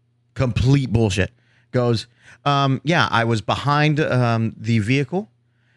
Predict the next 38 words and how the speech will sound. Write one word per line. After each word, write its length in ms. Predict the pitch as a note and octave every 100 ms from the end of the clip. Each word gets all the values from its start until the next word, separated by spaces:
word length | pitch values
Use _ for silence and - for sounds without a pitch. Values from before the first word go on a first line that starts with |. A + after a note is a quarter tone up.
| _ -
and, 400 | G#2 G2+ G2 G2+
uh, 340 | G2 F#2+ F#2+ -
I 180 | G2+
noticed 400 | G2 G2+ G#2+ G#2
he 180 | A2 A2+
did 160 | G#2+ G2
not 280 | G#2 A2+ -
come 160 | A#2 A2+
to 120 | A2+
a 40 |
complete 400 | - G2+ A2 F#2+
stop. 300 | - A2+ F#3+ _ _
So 300 | - A#2 G#2 -
I 380 | G2 G2 G2 - _ _ _ _
safely 600 | - - B2 A#2 C3+ D3+ - _ _ _ _ _ _
turned 200 | C#3+ B2
on 80 | A2+
my 100 | G#2+
lights 280 | G#2 A2 -
and 80 | A2+
pulled 180 | A#2
him 100 | A2+
over 220 | G#2+ G2+ G#2
in 80 |
a, 80 | G2+
a 140 | F#2+ G2
safe 220 | G2+ F#2
thing." 220 | C#3+ - - _ _ -
And 100 | A2+
I'm 100 | A#2+
like, 220 | A#2+ A#2
I'm, 200 | B2+ C#3+
I'm 140 | C#3 C#3
sitting 220 | - G3+
there 80 | D#3
like 140 | C#3+ A#2
a 40 |
kid 380 | - C3+ D3+